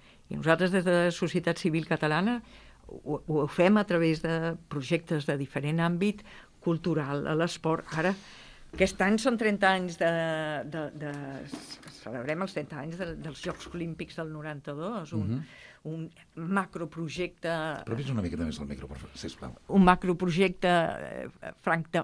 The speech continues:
Speaker 1: francament, eh, exitós i que va portar, doncs, eh, grans il·lusions i, i, i, i una imatge molt clara que junts ho fem més bé.
Speaker 2: Bé, jo li, li, li soc sincer, eh? En general, en general, no amb vostè, eh? En general.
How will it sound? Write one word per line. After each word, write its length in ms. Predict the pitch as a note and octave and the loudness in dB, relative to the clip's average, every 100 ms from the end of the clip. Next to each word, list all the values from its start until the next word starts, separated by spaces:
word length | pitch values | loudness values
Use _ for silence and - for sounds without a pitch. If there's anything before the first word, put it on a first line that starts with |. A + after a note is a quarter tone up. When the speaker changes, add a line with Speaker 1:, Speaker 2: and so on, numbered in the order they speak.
| - | 0
Speaker 1:
francament, 640 | F3 D3+ E3+ D#3+ E3 F3+ | -4 -2 -2 0 2 2
eh, 460 | F3 E3 D#3 D#3+ C#3+ - | 2 2 0 -2 -2 -6
exitós 720 | - - E3 D#3 E3 G3 F#3+ D#3+ | -8 -6 -6 -2 2 2 0 -2
i 100 | D#3 | -4
que 120 | D#3 | -4
va 180 | D#3+ D3 | -4 -6
portar, 480 | - D#3 - D3 D3+ | -6 -8 -4 -4 -2
doncs, 340 | F3+ F3+ D#3 | -2 -2 -2
eh, 360 | D#3 D3+ D#3+ - | -4 -4 -6 -8
grans 440 | - D#3+ A3+ A#3+ | -8 -4 -4 -2
il·lusions 720 | F3+ D#3 D3+ D#3+ E3 A#3 A3+ | -4 -4 -6 -4 -2 -2 -4
i, 100 | F#3 E3 - - - _ - | -6 -8 -10 -20 -20 _ -8
i, 80 | E3 | -4
i, 540 | D#3+ D#3+ D3 - C#3+ C#3 D3+ | -2 -2 -4 -6 -6 -6 -6
i 40 | |
una 160 | D3 D#3 | -2 0
imatge 380 | D#3 D#3+ D#3+ E3+ | 2 2 0 -2
molt 220 | D#3+ E3 | -2 -4
clara 280 | E3 D#3+ F#3+ | -2 0 0
que 100 | G3 | -2
junts 380 | D3+ E3+ G3 A3+ | 0 0 0 -4
ho 80 | A3+ | -8
fem 160 | A3+ F#3 | -4 -4
més 160 | C3+ - | -6 -8
bé. 140 | G3 - - - - - | -10 -10 -12 -12 -12 -4
Speaker 2:
Bé, 140 | - C3 G2 | -2 -2 0
jo 220 | G#2+ D3 - | 0 0 -2
li, 80 | G#2 - - | -6 -6 -10
li, 160 | - D2 - F2 | -8 -8 -6 -4
li 80 | D#2+ | 0
soc 160 | C#3 B2 | 0 2
sincer, 300 | B2+ E2+ B1+ | 2 2 -2
eh? 260 | F#2 F#3 C#3+ | 0 0 0
En 480 | F#2+ D#2 C#2 F2 E2 | -2 -4 -4 -2 2
general, 480 | F2 D2 D#2+ - - | 2 2 0 -2 -2
en 100 | D#2 | 0
general, 400 | F2+ G#2 A#2 C2+ - | 2 4 2 2 2
no 100 | C3 | 2
amb 140 | A#2 | 2
vostè, 240 | F#2+ - C2 | 2 0 0
eh? 100 | F#2 | 0
En 140 | D3 G2+ | 0 0
general. 480 | E2+ D#2 D#2+ G#2 | 0 0 0 0